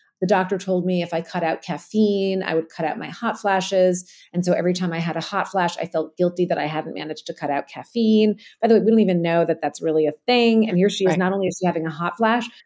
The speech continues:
Speaker 1: but she's feeling, like, shame and guilt, and it's her fault. And, ugh, like, I just, I don't wanna go there.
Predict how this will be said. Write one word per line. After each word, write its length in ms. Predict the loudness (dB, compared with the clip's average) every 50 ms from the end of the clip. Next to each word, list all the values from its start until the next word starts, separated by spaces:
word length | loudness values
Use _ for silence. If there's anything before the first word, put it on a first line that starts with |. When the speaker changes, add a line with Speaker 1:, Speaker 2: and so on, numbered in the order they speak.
| _
Speaker 1:
but 100 | -10 -8
she's 200 | -6 -6 -6 -4
feeling, 240 | -2 0 0 0 0
like, 160 | -4 -6 -8
shame 360 | -8 -6 -4 -2 -2 -2 -2
and 160 | -2 -4 -4 -2
guilt, 380 | 0 2 2 2 0 -2 -4
and 100 | -6 -6
it's 160 | -6 -8 -8 -8
her 100 | -8 -8
fault. 440 | -4 -2 0 2 2 2 2 0 -2
And, 120 | -4 -6 -4 -2
ugh, 220 | 2 2 2 2 0 -4 -10 _ _ -2
like, 140 | -2 -2 0
I 80 | 0 0
just, 360 | 0 0 -4 -6 -8 -12 -8 -6
I 40 | -4
don't 180 | -4 -4 -4
wanna 180 | -6 -6 -8 -6
go 140 | -8 -8 -8
there. 220 | -8 -12 -14 _